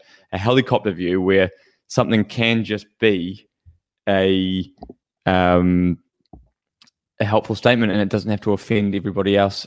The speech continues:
ar-, around it. But it's just, it's the, like, they even have an expression for, um, for J K Rowling, they, like, uh, a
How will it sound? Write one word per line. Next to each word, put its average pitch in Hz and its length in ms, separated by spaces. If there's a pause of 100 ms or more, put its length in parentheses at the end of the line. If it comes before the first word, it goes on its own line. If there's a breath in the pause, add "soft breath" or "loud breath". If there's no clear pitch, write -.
ar-, 95 280
around 101 320
it. 165 120
But 110 100
it's 104 140
just, 110 220
it's - 240
the, 110 120
like, 104 280
they 117 120
even 131 180
have 131 140
an 107 160
expression 101 640
for, 95 440
um, 90 560 (800 soft breath)
for 92 640
J 92 240
K 95 180
Rowling, 95 420
they, 95 180 (200)
like, 95 380
uh, 90 520
a 87 140